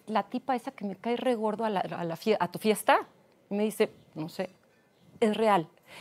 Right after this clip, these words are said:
Es un movimiento rápido, fuerte y claro. No es cier-, no sé, ¿no?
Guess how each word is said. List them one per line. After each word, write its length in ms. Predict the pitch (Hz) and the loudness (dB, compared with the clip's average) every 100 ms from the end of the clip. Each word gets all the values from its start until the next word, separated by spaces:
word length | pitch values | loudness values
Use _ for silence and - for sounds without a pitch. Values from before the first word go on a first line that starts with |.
| - | -6
Es 160 | 233 302 | 0 4
un 140 | 285 | 6
movimiento 600 | 269 196 202 202 185 165 | 6 4 0 0 0 -2
rápido, 600 | 185 240 254 269 262 370 - _ _ | 4 4 4 0 0 -2 -6 _ _
fuerte 360 | - 247 240 262 | 6 6 6 -2
y 40 | |
claro. 320 | - 202 143 - - | 6 8 8 2 -10
No 120 | 202 | -6
es 180 | 220 - | -6 -6
cier-, 120 | 196 - | -8 -4
no 140 | 214 | -4
sé, 200 | - 139 - - - | -4 -8 -12 -20 -6
¿no? 160 | 208 | -4